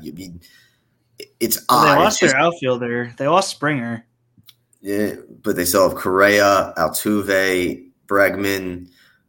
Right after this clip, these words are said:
Speaker 1: that pitching staff-ish, Lish, but they're only keeping those guys together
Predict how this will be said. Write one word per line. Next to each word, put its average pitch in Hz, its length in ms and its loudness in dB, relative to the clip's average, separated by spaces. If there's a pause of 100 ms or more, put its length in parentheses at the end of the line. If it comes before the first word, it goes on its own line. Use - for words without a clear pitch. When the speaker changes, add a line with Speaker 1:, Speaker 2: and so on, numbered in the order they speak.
(100)
Speaker 1:
that - 240 -8
pitching 92 480 -6
staff-ish, 92 960 -2
Lish, 87 480 -6
but - 260 -6 (640)
they're 139 180 4
only 202 200 6
keeping 151 260 2
those 120 220 2
guys 120 260 4
together 120 720 0